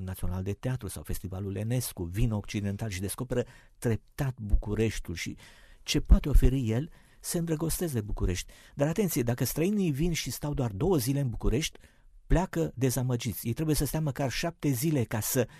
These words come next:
poată aprofunda acest oraș care are multe mistere. Când străinii vin la un festival precum cel de la Sibiu, iarăși,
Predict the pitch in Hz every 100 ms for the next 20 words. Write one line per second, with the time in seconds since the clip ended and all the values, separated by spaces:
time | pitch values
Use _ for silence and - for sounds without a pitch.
0 | - - - - _ - 156 143 113 120
1 | - 110 113 110 113 110 101 113 113 104
2 | 107 101 104 98 95 95 - 87 82 -
3 | - - - - 135 - 143 156 135 156
4 | 135 127 123 - - 123 113 131 120 -
5 | 117 - 117 117 113 - 127 160 147 123
6 | 135 101 -